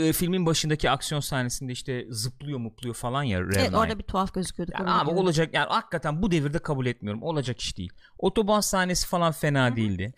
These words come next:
Speaker 2: Şey,
Speaker 1: Fena değildi diyorum.
Speaker 2: trailerlara göre geliştirmişler. Orada
Speaker 1: Evet,
Speaker 2: çok
Speaker 1: bir nok-,
Speaker 2: rezalet
Speaker 1: bir nebze
Speaker 2: gözüküyordu
Speaker 1: gelişmiş.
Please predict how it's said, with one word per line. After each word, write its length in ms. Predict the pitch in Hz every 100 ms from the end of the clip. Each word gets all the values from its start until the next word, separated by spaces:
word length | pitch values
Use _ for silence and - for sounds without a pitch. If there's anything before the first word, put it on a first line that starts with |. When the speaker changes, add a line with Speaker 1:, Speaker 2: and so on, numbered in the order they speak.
| -
Speaker 2:
Şey, 100 | 196
Speaker 1:
Fena 240 | 175 156
değildi 260 | 139 117 285
diyorum. 120 | 381 330
Speaker 2:
trailerlara 240 | 247 240
göre 240 | 285 233 - -
geliştirmişler. 680 | 185 175 - 196 233 - 185
Orada 120 | 208
Speaker 1:
Evet, 160 | 156
Speaker 2:
çok 120 | 123 220
Speaker 1:
bir 100 | 196
nok-, 40 |
Speaker 2:
rezalet 380 | 160 196 185 -
Speaker 1:
bir 80 | 196
nebze 260 | 139 202
Speaker 2:
gözüküyordu 60 | 185 151
Speaker 1:
gelişmiş. 240 | 107 -